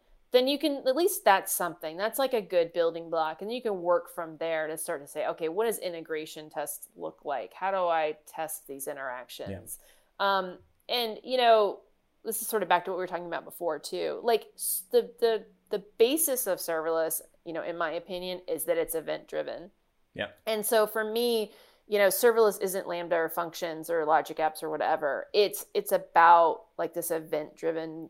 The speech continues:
Speaker 1: paradigm, and it just happens to be fully managed, and, you know, it happens to be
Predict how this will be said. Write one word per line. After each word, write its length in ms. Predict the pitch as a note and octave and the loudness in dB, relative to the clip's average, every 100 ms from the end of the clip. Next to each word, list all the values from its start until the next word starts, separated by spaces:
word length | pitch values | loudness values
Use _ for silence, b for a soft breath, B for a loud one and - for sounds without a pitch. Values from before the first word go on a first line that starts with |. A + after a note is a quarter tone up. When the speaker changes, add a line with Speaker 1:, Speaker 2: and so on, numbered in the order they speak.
| - | -12
Speaker 1:
paradigm, 580 | E3+ D#3+ D#3 D3+ D#3 D#3 | -8 -4 -2 -2 -4 -4
and 200 | F#3 F3+ | -2 0
it 140 | F3 D#3 | -2 -4
just 160 | E3+ | -6
happens 280 | D#3+ D3+ D#3+ | -4 -4 -6
to 100 | - | -12
be 120 | D#3+ E3 | -14 -8
fully 320 | - E3+ E3+ | -2 -2 -2
managed, 720 | E3 E3 D#3+ D#3 D3+ D3+ - - | -6 -6 -6 -6 -8 -12 -16 -12
and, 400 | D3+ D3+ C#3+ C#3 | -10 -10 -12 -12
you 100 | - | -10
know, 80 | D#3 | -10
it 60 | D3+ | -8
happens 460 | D3+ C#3+ D3+ C#3+ | -8 -6 -8 -10
to 80 | - | -14
be 520 | D#3 E3+ D#3 D#3 D#3 | -12 -6 -4 -4 -6